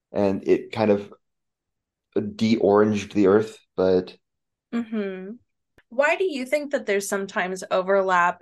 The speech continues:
Speaker 2: in, uh, stories like these?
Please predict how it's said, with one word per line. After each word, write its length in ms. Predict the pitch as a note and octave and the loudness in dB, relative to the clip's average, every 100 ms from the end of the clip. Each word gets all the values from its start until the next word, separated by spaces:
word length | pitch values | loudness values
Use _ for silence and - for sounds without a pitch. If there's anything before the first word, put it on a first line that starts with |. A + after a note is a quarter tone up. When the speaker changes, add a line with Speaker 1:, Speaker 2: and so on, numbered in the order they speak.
| - | -6
Speaker 2:
in, 540 | G3+ F#3 F3+ F3+ F3+ | -6 -4 -8 -8 -10
uh, 460 | F3+ F#3 F#3 F#3 G3 | -8 -6 -6 -6 -8
stories 640 | - - F#3+ F3 F3+ F3+ | -8 -6 -2 -2 -4 -4
like 200 | F#3 F3 | -6 -8
these? 580 | - E3 F3 G3 - - | -14 -14 -14 -14 -14 -18